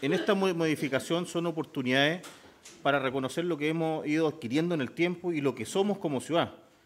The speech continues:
Eh, David Fuentes es un ejemplo de ello. Creo que, eh,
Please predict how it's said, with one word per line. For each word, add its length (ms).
Eh, 280
David 260
Fuentes 560
es 120
un 100
ejemplo 380
de 80
ello. 280
Creo 220
que, 260
eh, 540